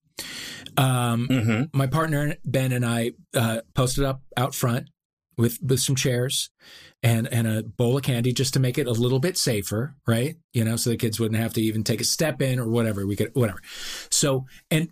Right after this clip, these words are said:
Speaker 1: for music, we put on that Kim Petras, uh,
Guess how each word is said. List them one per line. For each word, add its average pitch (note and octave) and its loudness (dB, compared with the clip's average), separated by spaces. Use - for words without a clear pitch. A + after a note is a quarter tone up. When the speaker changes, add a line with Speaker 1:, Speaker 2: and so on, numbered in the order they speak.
Speaker 1:
for F#3+ 2
music, F#3 2
we D3 2
put D#3+ 2
on C#3+ 0
that C3 -2
Kim C3 2
Petras, A#2+ 0
uh, G#2 2